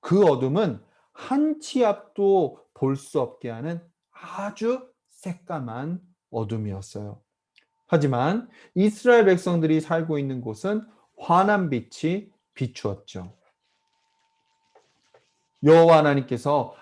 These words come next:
아홉 번이나 재앙을 내리셨지만 바로는 하나님의 말씀을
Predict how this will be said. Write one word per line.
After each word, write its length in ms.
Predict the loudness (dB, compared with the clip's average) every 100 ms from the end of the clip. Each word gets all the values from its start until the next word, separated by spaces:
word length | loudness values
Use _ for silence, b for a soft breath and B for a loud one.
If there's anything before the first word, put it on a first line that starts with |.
| B -6
아홉 380 | 0 2 2 0
번이나 600 | -4 -4 -8 -10 -12 -18 _ _
재앙을 440 | -10 -6 -4 -4 -6
내리셨지만 920 | -6 -6 -8 -14 -16 -12 -10 -10 -12 _ _ _ _ _
바로는 640 | -6 -2 0 0 -2 -4 -10 _ _ _
하나님의 560 | -4 0 0 2 0
말씀을 880 | 0 -2 -6 -12 -10 -8 -6 -8 -12